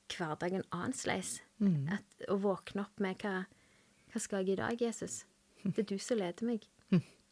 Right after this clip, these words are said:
Speaker 1: Led meg inn til deg, og gi meg de ordene, eller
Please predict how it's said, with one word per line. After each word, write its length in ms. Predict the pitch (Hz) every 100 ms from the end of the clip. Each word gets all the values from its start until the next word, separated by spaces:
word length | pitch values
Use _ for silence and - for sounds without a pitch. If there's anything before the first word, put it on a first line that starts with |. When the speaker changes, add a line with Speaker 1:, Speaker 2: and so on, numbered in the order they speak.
| _ _ -
Speaker 1:
Led 260 | 233 233
meg 160 | 226 196
inn 140 | 202
til 140 | 202 202
deg, 180 | 190
og 160 | 214 208
gi 160 | 214 233
meg 140 | 233
de 100 | 202
ordene, 460 | 175 185 196 202 196
eller 220 | 175 170